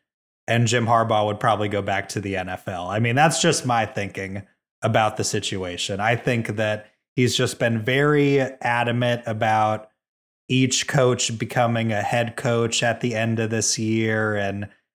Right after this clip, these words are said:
I think that everyone's just very much putting all of the eggs into the basket of this idea that,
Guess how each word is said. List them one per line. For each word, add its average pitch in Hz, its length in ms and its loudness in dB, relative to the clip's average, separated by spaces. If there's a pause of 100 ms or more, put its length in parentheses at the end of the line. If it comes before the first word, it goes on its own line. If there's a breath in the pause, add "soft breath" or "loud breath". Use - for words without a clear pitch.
(140)
I 120 100 2
think 135 300 0
that 117 320 0
everyone's 127 640 2
just 120 180 -2
very 139 380 2
much 127 400 0
putting 120 420 0
all 113 380 2
of 113 80 -2
the 110 140 -2
eggs 104 440 -2
into 107 320 -6
the 101 140 -6
basket 101 640 -4
of 98 160 -10
this 104 240 -4
idea 98 640 -4
that, 95 360 -10